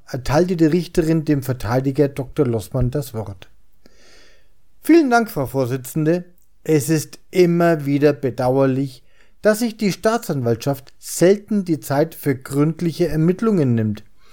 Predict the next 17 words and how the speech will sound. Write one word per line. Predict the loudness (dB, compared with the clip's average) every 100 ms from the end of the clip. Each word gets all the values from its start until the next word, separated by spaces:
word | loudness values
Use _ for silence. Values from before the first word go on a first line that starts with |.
| -20 -20 -8
wie | 0 4
leider | 6 4 4 2
auch | 2
in | 0
diesem | -2 -4 -4 -4
Fall. | -4 -6 -4 -8 -16 -20 -20 -20 -20 -20 -14
Zum | 0 0 2
einen | 2 2 0 -4
finde | -2 -2 0
ich | -2
es | -2 0
höchst | 0 0 -2
skandalös, | 0 0 4 4 4 4 2 -2 -8
meinen | -2 0 2
Mandanten | 2 0 -2 -2 -4 -8 -10
ohne | -6 0 2 2 0
Rechtsbeistand | -2 -8 -10 -2 -2 -2 -2 0 0